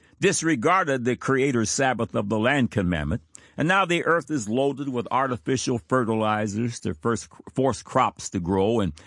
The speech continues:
toxic chemicals to control pests. One very damaging ecological result is called dead zones.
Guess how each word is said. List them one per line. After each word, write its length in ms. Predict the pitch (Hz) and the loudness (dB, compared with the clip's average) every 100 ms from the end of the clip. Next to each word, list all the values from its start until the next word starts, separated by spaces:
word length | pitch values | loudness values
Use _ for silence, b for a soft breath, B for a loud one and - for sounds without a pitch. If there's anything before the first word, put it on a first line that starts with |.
| B B | B B
toxic 520 | - 170 - 147 131 _ - | 2 2 2 -2 -2 _ -2
chemicals 580 | 196 147 - 101 117 - | 0 2 0 -2 -2 -4
to 100 | 117 | -2
control 460 | 123 110 139 139 | -2 0 0 0
pests. 440 | - 190 156 - - b b b b b b b | 0 0 0 -4 -12 b b b b b b b
One 240 | 92 117 101 | 0 2 2
very 280 | 113 107 | 2 0
damaging 640 | 80 95 117 110 90 95 104 | 0 0 2 0 0 0 0
ecological 720 | 101 95 101 120 92 98 101 | 0 -2 0 0 -2 -4 -2
result 420 | 95 82 101 110 | -2 0 0 0
is 100 | 104 | -2
called 380 | - 127 104 78 | -2 -2 -2 0
dead 240 | 139 165 | 0 0
zones. 720 | 78 87 107 78 71 - - | 0 0 0 -2 -8 -16 -20